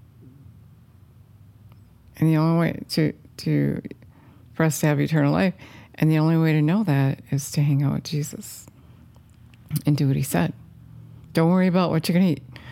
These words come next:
what you're gonna drink, and what you're gonna wear. That's the biggest distraction. He said, he's gonna add to you what you need. So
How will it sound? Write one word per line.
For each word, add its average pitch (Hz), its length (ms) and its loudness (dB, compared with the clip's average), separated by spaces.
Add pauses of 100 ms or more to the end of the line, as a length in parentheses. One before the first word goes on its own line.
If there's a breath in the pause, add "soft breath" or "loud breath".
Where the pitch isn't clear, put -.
(180 loud breath)
what - 140 -2
you're 170 100 2
gonna 165 100 2
drink, 151 200 2
and 147 80 2
what 147 80 2
you're 156 100 2
gonna 180 180 2
wear. 170 160 2
That's 156 200 0
the 175 60 2
biggest - 600 -2
distraction. 156 1000 -2 (1600)
He 175 100 0
said, 175 400 0 (600)
he's - 240 -2
gonna 220 240 2
add 185 240 2
to - 140 -2
you 185 160 2
what 165 120 0
you 151 140 0
need. 185 460 -2 (2250)
So 165 300 2